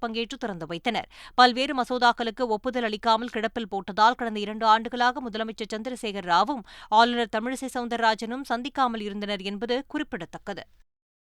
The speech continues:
கிரீஸ் பயணத்தை முடித்துக்கொண்டு பிரதமர் மோடி இந்தியா புறப்பட்டார். தென்னாப்பிரிக்கா தலைநகர் ஜோஹன்ஸ்பர்கில் நடைபெற்ற பிரிக்ஸ் கூட்டமைப்பு மாநாட்டில் கலந்து கொண்ட பிரதமர் மோடி கிரீஸ் புறப்பட்டுச் சென்றார். ஏதென்ஸ் நகருக்கு சென்ற பிரதமர் மோடிக்கு சிவப்பு கம்பள வரவேற்பு அளிக்கப்பட்டது.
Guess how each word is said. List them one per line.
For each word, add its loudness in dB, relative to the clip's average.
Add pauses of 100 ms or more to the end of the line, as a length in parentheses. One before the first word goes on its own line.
(760)
கிரீஸ் -2
பயணத்தை -4
முடித்துக்கொண்டு -6
பிரதமர் -6
மோடி -4
இந்தியா -6
புறப்பட்டார். -2
தென்னாப்பிரிக்கா -8
தலைநகர் -6 (180)
ஜோஹன்ஸ்பர்கில் -2
நடைபெற்ற -6
பிரிக்ஸ் -10
கூட்டமைப்பு -8
மாநாட்டில் -2
கலந்து -8
கொண்ட -8
பிரதமர் -8
மோடி -6
கிரீஸ் -10
புறப்பட்டுச் -10
சென்றார். -2
ஏதென்ஸ் -6
நகருக்கு -6
சென்ற -8
பிரதமர் -8
மோடிக்கு -8
சிவப்பு -8
கம்பள -6
வரவேற்பு -8
அளிக்கப்பட்டது. -8